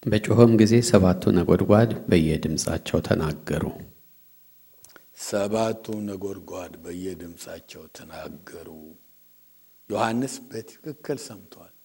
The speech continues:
Speaker 2: ነጎድጓድ በበበበ ነው የሚለው፣ ማንም አያውቀውም።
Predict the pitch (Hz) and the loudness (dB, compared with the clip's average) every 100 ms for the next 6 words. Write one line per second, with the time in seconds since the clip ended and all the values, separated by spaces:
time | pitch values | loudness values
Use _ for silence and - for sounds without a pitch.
0 | _ _ _ _ - 120 139 139 185 131 | _ _ _ _ -10 -6 -4 -2 -4 -4
1 | 110 120 135 160 208 285 113 95 - - | -10 -14 -14 -12 -12 -12 -12 -12 -14 -16
2 | _ _ _ _ 110 120 156 123 104 98 | _ _ _ _ -10 -8 -8 -8 -12 -14
3 | 98 - | -18 -20